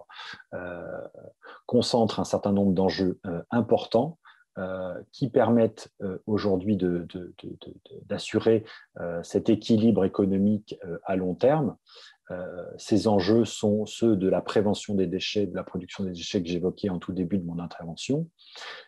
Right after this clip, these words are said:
mais également la possibilité de piloter ou d'améliorer le pilotage, euh, du niveau de service en fonction des besoins,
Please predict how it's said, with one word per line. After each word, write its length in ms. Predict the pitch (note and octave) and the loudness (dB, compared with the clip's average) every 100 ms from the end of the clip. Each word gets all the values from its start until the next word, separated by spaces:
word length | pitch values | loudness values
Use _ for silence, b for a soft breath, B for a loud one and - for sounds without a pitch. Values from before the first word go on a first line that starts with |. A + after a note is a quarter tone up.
| B | B
mais 220 | G2+ C3 | 4 6
également 540 | C#3+ A#2+ A2 A#2 D#3+ F3 | 8 8 8 6 6 4
la 100 | G#2 | 2
possibilité 920 | B2 A2 - G2+ G2 G2+ C3+ D#3 E3+ | 0 -2 0 2 2 4 4 4 2
de 180 | F#2+ G2+ | 0 0
piloter 520 | G#2+ - A2 G2+ - | 0 2 4 4 6
ou 100 | D3 | 4
d'améliorer 500 | A2 G#2 G2+ G2+ G2 | 6 6 4 2 2
le 60 | C3+ | 0
pilotage, 800 | - G#2+ G2+ - A#2 A#2+ F#2+ - G#2+ | -2 -2 -2 2 2 2 -2 -8 -8
euh, 120 | F#2+ | -6
du 200 | F#2 G2+ | 0 4
niveau 260 | G#2 G2 | 6 4
de 60 | F#2+ | 2
service 500 | - F2 F#2 D#3+ - | 2 0 2 0 -2
en 80 | F#2 | -10
fonction 320 | - - G#2+ | -8 -4 0
des 120 | F#2+ | 2
besoins, 460 | E2+ F2+ F#2 C3 | 2 0 0 0